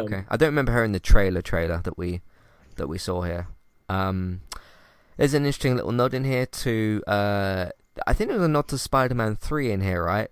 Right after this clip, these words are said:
'Cause Spider-Man goes up to that bell, he rings it, and he's like, "Hey, that kinda worked before." There was that scene, obviously, in Spider-Man three, the, the Sam Raimi one, um, where that sort of, like, caused all the, the sound thing towards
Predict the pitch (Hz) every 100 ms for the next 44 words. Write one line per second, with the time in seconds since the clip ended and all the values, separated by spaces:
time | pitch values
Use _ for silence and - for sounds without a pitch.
0 | _ 120 113 - 135 143 135 123 113 110
1 | 113 - 113 - - 104 101 98 95 98
2 | 95 104 101 98 95 90 - 101 101 -
3 | 180 170 151 165 147 139 143 - 101 101
4 | 95 104 - - 120 113 101 - 98 -
5 | 104 98 95 92 - 101 95 92 - 92
6 | 90 - 95 95 92 92 90 90 90 -
7 | - - - - - 92 92 90 87 87
8 | 87 - 92 87 87 - 85 87 87 -
9 | 95 92 - 90 87 85 95 - 104 98
10 | 95 87 - 85 85 - 87 85 82 -